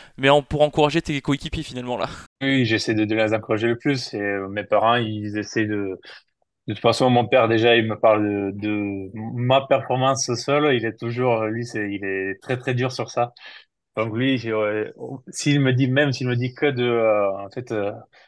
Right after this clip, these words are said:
Speaker 2: Bon, t'étais correct », pour, ça veut dire que j'ai fait un, un beau match. <laughs> Donc, euh,
Speaker 1: <laughs>
Speaker 2: j'attends, j'attends toujours son, euh, son retour, euh, son retour de match après, euh, après qu'on a fini. Et, euh,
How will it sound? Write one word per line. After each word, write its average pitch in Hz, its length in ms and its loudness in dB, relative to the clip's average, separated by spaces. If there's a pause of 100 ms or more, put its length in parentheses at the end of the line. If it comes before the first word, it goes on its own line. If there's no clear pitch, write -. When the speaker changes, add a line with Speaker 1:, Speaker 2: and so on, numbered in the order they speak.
(100)
Speaker 2:
Bon, 147 180 6
t'étais 131 280 2
correct », 135 560 4
pour, 117 180 -2
ça 120 100 -4
veut 113 100 -2
dire 131 200 -2
que 131 80 0
j'ai 110 80 -2
fait 113 160 -6
un, 104 500 -2
un 113 100 -4
beau 127 140 0
match. - 380 -4 (380)
<laughs> - 340 -10
Donc, 110 260 0
euh, 104 420 2
Speaker 1:
<laughs> - 0 -
Speaker 2:
j'attends, 117 440 -2
j'attends 135 380 -2
toujours 151 380 -2
son, 123 840 -6
euh, 110 220 -8 (760)
son 139 140 2
retour, 131 360 0
euh, 127 200 2
son 120 180 -4
retour 127 240 -2
de 127 100 -2
match 131 280 0
après, 120 260 -6
euh, 107 380 -2
après 107 220 -8
qu'on 113 180 -10
a 110 80 -6
fini. 123 520 -4
Et, 120 120 0
euh, 95 360 -2